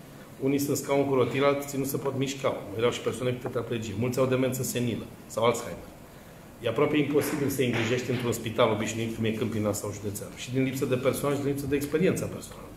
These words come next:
Și atunci am preferat să rămânem cu un schelet de echipă medicală, care și-a asumat să muncească suplimentar din cei angajați acolo, plus un medic, plus al doilea medic de specialitate care le face vizita. Până acum rezultatele sunt bune. Doamne ajută!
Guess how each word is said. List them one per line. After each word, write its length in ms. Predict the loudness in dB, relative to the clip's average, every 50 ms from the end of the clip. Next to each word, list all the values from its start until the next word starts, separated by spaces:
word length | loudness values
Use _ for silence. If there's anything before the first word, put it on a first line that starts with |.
| -18 -18 -18 -18 -16 -12
Și 100 | -8 -6
atunci 240 | -2 0 2 4 4
am 100 | 4 6
preferat 800 | 6 6 4 6 6 6 8 8 6 6 2 -4 -8 -10 -12 -12
să 200 | -8 -2 2 4 4
rămânem 380 | 6 6 6 6 6 4 2 2 -2 -6 -8 -10 -12 -14 -6 -2
cu 60 | 2
un 100 | 2 2
schelet 520 | 2 2 2 4 6 8 8 6 6 4 2
de 60 | 0
echipă 320 | 0 0 -2 0 2 2
medicală, 480 | 2 2 2 0 -2 -2 0 2 2 2 2
care 120 | 2 2 2
și-a 160 | 2 2 0
asumat 320 | 0 0 0 2 2 2
să 60 | 2 0
muncească 340 | -2 -2 -2 -2 -2 -4 -6 -8
suplimentar 500 | -12 -8 -6 -4 -2 -2 -2 0 0 0
din 160 | 0 0 -2
cei 160 | 0 2 2
angajați 400 | 2 2 2 0 0 0 -2 -4 -6 -4
acolo, 320 | 0 2 4 4 4 2 0 -6 -12 -14 -16 -8 -2
plus 240 | 2 2 2 4 4
un 140 | 4 4
medic, 380 | 6 6 6 6 4 4 2 0 -4 -8 -12 -12 -6
plus 180 | -2 0 2 4
al 120 | 4 6
doilea 200 | 6 6 8 8
medic 280 | 6 6 4 2 0 -2 -4 -6 -6 -4
de 60 | -4
specialitate 560 | -2 -2 -2 -2 0 0 0 0 0 0 0 0
care 120 | 0 0
le 60 | 0 0
face 280 | 0 -2 -2 -2 -2 -4
vizita. 200 | -4 -6 -8 -8 -6
Până 160 | 0 4 4
acum 260 | 4 4 6 6 6 6
rezultatele 500 | 6 6 2 2 2 2 2 2 0 0
sunt 220 | 0 0 -2 0
bune. 160 | 0 0 0 0
Doamne 220 | 0 2 2 2 2
ajută! 200 | 2 0 -2